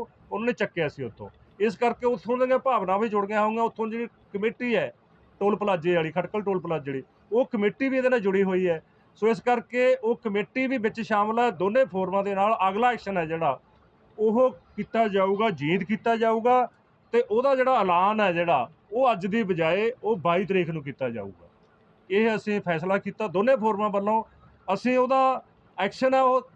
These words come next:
ਕਰ ਲਿਆ ਵੀ ਜਿਹੜਾ ਪਹਿਲਾਂ ਵਾਲਾ ਆ ਉਹਨਾਂ ਚਿਰ ਜਾ-, ਜਾਰੀ ਰੱਖਿਆ ਜਾਊਗਾ। ਇਹਦੇ ਨਾਲੋਂ ਵੀ ਸਰਕਾਰ ਨੂੰ ਝਟਕਾ ਲਾਉਣ ਦੀ ਖਾਤਰ ਜਿਹੜਾ ਕਹਿੰਦੀ ਆ ਵੀ ਹਰਿਆਣੇ 'ਚ ਨਹੀਂ ਹੋ ਰਿਹਾ, ਇਹ ਤਾਂ ਪੰਜਾਬ 'ਚ ਕਰ ਰਹੇ ਹੋ ਤੁਸੀਂ,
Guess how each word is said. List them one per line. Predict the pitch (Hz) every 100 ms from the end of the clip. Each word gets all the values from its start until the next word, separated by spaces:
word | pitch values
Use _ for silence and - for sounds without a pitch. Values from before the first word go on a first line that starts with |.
| _ _ 202
ਕਰ | 202
ਲਿਆ | 226 254 254
ਵੀ | 247
ਜਿਹੜਾ | 233 247 233
ਪਹਿਲਾਂ | 214 214 254
ਵਾਲਾ | 240 220
ਆ | 214
ਉਹਨਾਂ | 277 262 262
ਚਿਰ | 214 226
ਜਾ-, | 180 165
ਜਾਰੀ | 143 156 196
ਰੱਖਿਆ | 202 214
ਜਾਊਗਾ। | 208 226 220 254 320 _ _ _ - _ -
ਇਹਦੇ | 247 311 294
ਨਾਲੋਂ | 240 233 262
ਵੀ | 277
ਸਰਕਾਰ | 262 208 202 202 208
ਨੂੰ | 240
ਝਟਕਾ | 262 233 - 185
ਲਾਉਣ | 214 226
ਦੀ | 247
ਖਾਤਰ | 240 233 247
ਜਿਹੜਾ | 233 247
ਕਹਿੰਦੀ | 262 277 240 262
ਆ |
ਵੀ | 254
ਹਰਿਆਣੇ | 214 170 170 214
'ਚ | 226
ਨਹੀਂ | 226 208
ਹੋ | 196
ਰਿਹਾ, | 170 151 113 - - -
ਇਹ | 208
ਤਾਂ | 247
ਪੰਜਾਬ | 254 214 208 220
'ਚ | 220
ਕਰ | 220 208
ਰਹੇ | 196
ਹੋ | 190
ਤੁਸੀਂ, | 175 165 151